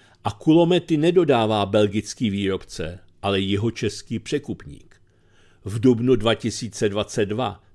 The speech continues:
tedy za nové ministryně Jany Černochové z O D S, byl kontrakt s překupníkem rozšířen a cena za kulomety byla navýšena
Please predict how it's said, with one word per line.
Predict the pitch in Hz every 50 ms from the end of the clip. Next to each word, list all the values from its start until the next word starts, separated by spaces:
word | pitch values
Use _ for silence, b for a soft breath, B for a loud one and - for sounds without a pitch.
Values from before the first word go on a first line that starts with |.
| _
tedy | - 113 107 101 120 113
za | 101 - 110 104
nové | 110 117 113 110 110 107
ministryně | 104 101 104 107 110 113 107 - - - 113 113 117 113 110
Jany | 107 104 104 104 101
Černochové | 98 - - 104 101 98 107 104 - - 110 98 104 104 98
z | - - -
O | - 101 95 95
D | 87 95 87 85 - -
S, | 85 92 - - - - - b b b b b b b b b b
byl | - 104 110 107 104
kontrakt | 104 - - - 127 113 117 123 - - 147 160 165 - -
s | -
překupníkem | - - 117 107 - - 135 127 - 139 143 151 147 156 131 107
rozšířen | 98 101 98 - - - 110 104 95 - 110 98 113 139 147 b b b b b
a | - 101 101
cena | - - - 147 147 151 143 127
za | 110 - 113
kulomety | 104 - - 190 170 151 123 104 95 92 - 95 90
byla | 85 104 104 104 98
navýšena | 98 101 101 98 117 120 117 - - 135 123 123 123 135 127